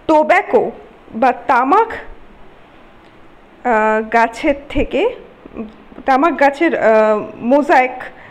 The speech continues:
ডিজিজে আক্রান্ত তামাক গাছের নির্যাস থেকে ভাইরাস প্রথমে আবিষ্কার করেন। ভাইরাস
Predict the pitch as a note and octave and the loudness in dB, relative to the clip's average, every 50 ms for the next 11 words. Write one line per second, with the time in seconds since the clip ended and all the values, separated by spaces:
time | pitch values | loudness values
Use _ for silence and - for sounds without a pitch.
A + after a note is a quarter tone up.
0 | - - - - - - - G3 G#3+ C4 C4+ A3+ C4+ B3+ B3 B3 - A#3+ A#3+ A#3 | -20 -20 -20 -20 -20 -20 -20 -4 0 0 0 2 2 0 -2 0 2 2 4 2
1 | A3 A3+ - C4 B3+ B3 C4 C4 D4 D4 B3+ A3 A3 A#3 A#3 B3 A#3 A3 A3 G#3 | 2 0 0 0 0 2 2 0 0 0 0 0 0 2 0 0 0 0 -2 -2
2 | G#3 G#3 - B3+ B3 B3 A3 A3 A#3 A#3 A3 - D4+ F4 F4+ - - C#4+ C#4+ - | -2 -2 -4 -6 -6 -6 -6 -6 -6 -6 -2 0 0 0 0 -2 -6 -10 -8 -6
3 | - E4+ F#4 E4 B3 B3+ A#3 G#3+ A3 A#3+ F4+ E4+ - - - - - - - - | -4 -4 -4 -2 0 0 2 2 2 2 0 0 -2 -8 -18 -20 -20 -20 -20 -20
4 | - - - - A3 A#3 - D#4 D4+ F#4+ F#4+ - - - - - - - - - | -20 -20 -8 -4 -4 -2 -2 0 0 0 0 -2 -6 -16 -20 -20 -20 -20 -20 -20
5 | - - - - - - - - - - - - - - - - - - - - | -20 -20 -20 -20 -20 -20 -20 -20 -20 -20 -20 -20 -20 -20 -20 -20 -20 -20 -20 -18
6 | - - G#3+ A3 A3 C4+ - - D4+ C#4 C4 C4 - G#3+ G3+ A#3+ F4 E4 A#3 - | -6 -4 -2 -2 0 -2 -2 0 0 0 0 0 0 0 2 2 2 0 -2 -4
7 | - - - - - - - - - - - - - - - - - - - - | -8 -12 -14 -18 -20 -20 -20 -20 -20 -20 -20 -20 -20 -20 -20 -20 -20 -20 -20 -20
8 | - - A#3 A3 - E4+ C4 D4+ D#4+ F4+ G4 | -20 -18 -10 -4 0 0 0 2 2 0 0